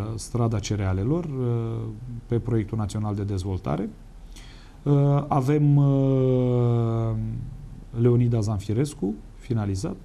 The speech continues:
Avem parcarea de la E șase, acolo unde avem locuri de parcare, parculeț și loc de, de joacă. Sunt lucrări finalizate. Pun aici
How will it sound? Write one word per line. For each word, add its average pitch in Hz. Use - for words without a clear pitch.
Avem 135
parcarea 123
de 113
la 110
E 117
șase, 123
acolo 123
unde 113
avem 107
locuri 127
de 127
parcare, 123
parculeț 110
și -
loc 107
de, 95
de 101
joacă. 151
Sunt 123
lucrări 127
finalizate. 143
Pun 180
aici 151